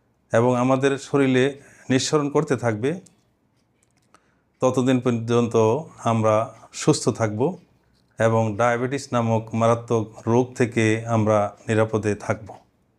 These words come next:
তো প্যানক্রিয়াস যখন অসুস্থ হয়, রোগাক্রান্ত হয়, তখন ইনসুলিন হরমোন নিঃসরণ বন্ধ করে দেয়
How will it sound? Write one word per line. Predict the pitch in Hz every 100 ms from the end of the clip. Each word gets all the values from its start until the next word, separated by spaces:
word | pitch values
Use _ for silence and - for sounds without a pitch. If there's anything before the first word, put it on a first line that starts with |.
| _ _ _ _ _ _ _ _ _ _ _ -
তো |
প্যানক্রিয়াস | 117 151 160 160 170 156
যখন | 160 156 156 160 156 - _ _ -
অসুস্থ | 123 - 165 -
হয়, | 117 107 113 160 - -
রোগাক্রান্ত | 113 120 135 147 139 123
হয়, | 107 101 107 160 180 - _ _ _ -
তখন | 127 127 123 120
ইনসুলিন | 127 131 143 151 151
হরমোন | 135 135 135
নিঃসরণ | 127 123 - 135 135
বন্ধ | 120 120
করে | 131 131 127
দেয় | 113 160